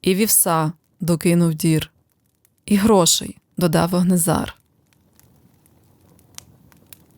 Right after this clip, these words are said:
Грошей. Очі корчмаря тепер швидко забігали. Він наче прикидав,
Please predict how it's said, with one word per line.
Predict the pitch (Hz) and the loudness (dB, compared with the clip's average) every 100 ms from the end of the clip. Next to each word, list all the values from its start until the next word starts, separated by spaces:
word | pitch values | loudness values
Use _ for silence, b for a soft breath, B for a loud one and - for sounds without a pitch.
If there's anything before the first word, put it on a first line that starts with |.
| _ - _ _ _ | _ -20 _ _ _
Грошей. | 151 165 190 156 - 143 143 - - _ _ | -6 0 2 2 0 -2 -8 -16 -20 _ _
Очі | - 202 240 | -6 -2 -2
корчмаря | - 208 - 180 180 190 233 | -2 -2 0 0 0 0 -2
тепер | - 170 165 | -6 -4 -2
швидко | 165 - 185 - 185 | 0 -2 -4 -2 -2
забігали. | 196 180 180 160 160 151 190 _ _ _ _ _ _ | -2 0 0 0 -2 -2 -6 _ _ _ _ _ _
Він | 180 180 | -2 0
наче | 190 214 - | 2 0 -2
прикидав, | - 208 208 208 160 151 147 | -2 -2 0 0 2 0 -2